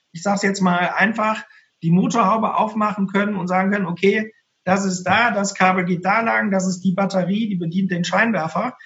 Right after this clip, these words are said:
Ähm, das brauchen wir in der Software auch. Das ist nicht einfach. Wir wissen alle, Software ist schnell gemacht. In der nächsten Sekunde kommt das nächste Update und wir können von vorne anfangen.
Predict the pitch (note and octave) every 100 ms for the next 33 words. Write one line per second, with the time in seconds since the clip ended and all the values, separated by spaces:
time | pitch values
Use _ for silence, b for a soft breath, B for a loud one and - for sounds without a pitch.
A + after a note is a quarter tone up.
0 | B B B D3+ F#3+ G3+ G3 _ - F#3
1 | F#3 F#3+ A3+ A3+ G3 F#3+ - G#3 A3+ G#3
2 | C#3 D#3+ F3 G#3+ G3 F#3+ - E3+ G3 D4
3 | D#4+ - F3 G3+ G3+ - F#3+ A3 A#3 b
4 | b b - - A3 - A3 G3+ F3 E3+
5 | - F3 G#3+ B3+ A3+ F#3 B3 - - F#3
6 | F#3 F3+ - F3+ G3 F#3+ G#3 F#3+ F#3 G#3+
7 | G#3 - F#3+ G3 F3 F3+ F3+ - F3+ -
8 | A#3 A3+ F#3+ F3 F#3+ F3 E3 F#3+ A3 C3
9 | C#3 D#3+ D3 F#3 C4